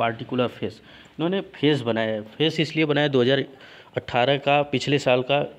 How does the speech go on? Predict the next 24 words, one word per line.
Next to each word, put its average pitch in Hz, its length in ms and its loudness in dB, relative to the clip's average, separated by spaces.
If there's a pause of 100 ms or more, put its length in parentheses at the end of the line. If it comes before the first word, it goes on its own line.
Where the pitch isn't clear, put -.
देख 123 180 -2
करके 143 280 2
इन्होंने 131 220 2
बनाया 123 300 2
है, 143 80 2
जिस 123 200 -2
तरह 123 160 2
से 143 180 -2
पिछले 131 300 -2
साल 120 200 0
में 127 220 0
बच्चे 117 240 0
बहुत 120 280 2
ज़्यादा 120 240 2
candidates 120 500 0
हो 113 80 2
गए 117 160 0
थे, 151 140 -6
इसके 120 460 -4
आधार 113 240 0
पर 117 120 -8
बनाया 113 260 -2
है 117 100 -4
इन्होंने। 117 260 -4